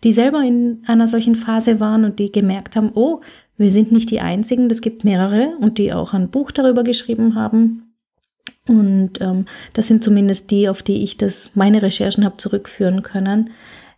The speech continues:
Es ist etwas, was relativ neu ist in unserer Zeit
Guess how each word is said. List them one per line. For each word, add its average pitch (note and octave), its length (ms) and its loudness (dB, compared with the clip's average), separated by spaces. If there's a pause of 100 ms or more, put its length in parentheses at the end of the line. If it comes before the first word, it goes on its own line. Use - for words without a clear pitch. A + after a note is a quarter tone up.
Es A#3+ 120 -2
ist C4 100 2
etwas, C4+ 380 0
was A#3 220 -2
relativ A3+ 460 0
neu B3+ 360 2
ist D4 120 -4
in C#4+ 100 -2
unserer C4 420 0
Zeit B3 560 -4